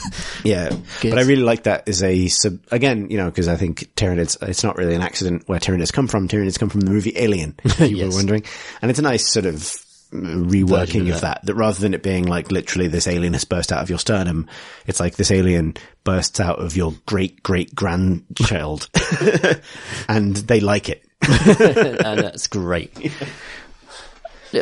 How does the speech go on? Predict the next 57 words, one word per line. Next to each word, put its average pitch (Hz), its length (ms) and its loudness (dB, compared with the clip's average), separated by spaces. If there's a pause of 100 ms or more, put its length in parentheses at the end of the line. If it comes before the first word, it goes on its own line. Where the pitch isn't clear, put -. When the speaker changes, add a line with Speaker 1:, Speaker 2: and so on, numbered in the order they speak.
Speaker 2:
you 185 80 2
must 226 180 2
get - 140 0
special - 260 -4
powers 92 300 -2
and 87 100 -2
extra - 220 -4
strength - 320 -4
and - 80 -6
extra - 200 -8
cunning. 95 160 -2
Speaker 1:
They 139 100 4
do, 139 100 4
yeah. 90 320 -2
Speaker 2:
So, 113 140 0
Speaker 1:
But, 98 80 2
like, 104 140 2
Speaker 2:
I - 20 0
mean, 98 160 0
Speaker 1:
and, 131 100 4
Speaker 2:
that, - 60 2
that's 131 100 2
Speaker 1:
and 127 60 2
there 131 60 2
Speaker 2:
good, - 60 -4
Speaker 1:
can 135 100 2
Speaker 2:
isn't 120 80 -2
Speaker 1:
be 127 180 2
Speaker 2:
it? - 20 0
Speaker 1:
mutants 110 400 0
at 95 60 2
any 92 180 0
given 82 240 -2
stage 73 520 -2
that, - 200 -6
like, 85 140 0
Speaker 2:
Mm. - 20 2
Speaker 1:
have 85 140 -2
an 80 40 -4
extra - 240 -4
arm 80 200 0
and 73 120 -4
things. - 300 -8
But 82 300 -2
Speaker 2:
Mm. - 320 -18
Speaker 1:
the 113 100 2
idea 98 260 2
is 87 120 0
that 95 120 0
they're 80 200 -2
all 87 260 0
useful. 76 480 -4
So 95 260 0
the, 90 160 0
the 101 120 0
ones 98 320 0
that, 85 220 0